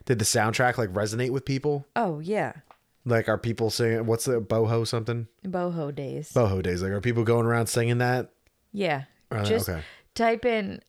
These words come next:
Speaker 2: uh,
Speaker 1: That shit is still in my head.
Speaker 2: I know, me too. <laughs> Type in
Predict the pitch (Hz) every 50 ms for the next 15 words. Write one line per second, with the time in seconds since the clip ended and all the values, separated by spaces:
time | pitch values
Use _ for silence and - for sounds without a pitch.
0 | _ _ - 190 185 185 226 277 277 - - - 302 285 240 - - 170 - -
1 | - - - - 165 165 160 165 139 147 147 139 139 135 127 123 110 92 - 165
2 | 165 160 165 160 156 147 156 165 156 147 - - - - 175 - _ _ _ _
3 | - - - - - - _ _ - 226 220 214 214 202 220 214 208 196 180 180
4 | 175